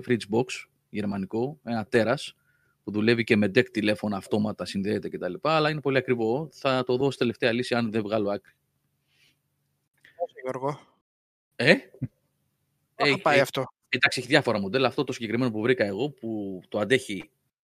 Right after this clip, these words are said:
Speaker 1: δεν το αντέχει η τσέπη μου, αλλά τέλος πάντων είναι στο όριο.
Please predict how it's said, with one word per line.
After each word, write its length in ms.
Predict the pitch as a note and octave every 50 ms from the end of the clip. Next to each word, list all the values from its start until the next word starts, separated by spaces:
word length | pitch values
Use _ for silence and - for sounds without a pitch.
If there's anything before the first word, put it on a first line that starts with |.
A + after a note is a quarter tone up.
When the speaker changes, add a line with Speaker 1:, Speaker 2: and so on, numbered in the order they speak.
| _ _
Speaker 1:
δεν 280 | - - G2 D3+ F3 E3+
το 100 | - G2+
αντέχει 300 | F#2+ F2 G2+ F#2+ - -
η 20 |
τσέπη 220 | - - A2+ A2 D3+
μου, 140 | D#3 D3 C#3+
αλλά 160 | C#3+ C3 B2+ -
τέλος 180 | D3+ C#3+ B2+
πάντων 180 | - C#3+ C3 C#3
είναι 100 | C#3 B2
στο 240 | - - C3+ B2+ C3
όριο. 400 | C3 A2+ G2 G2+ B2+ F3+ A#3+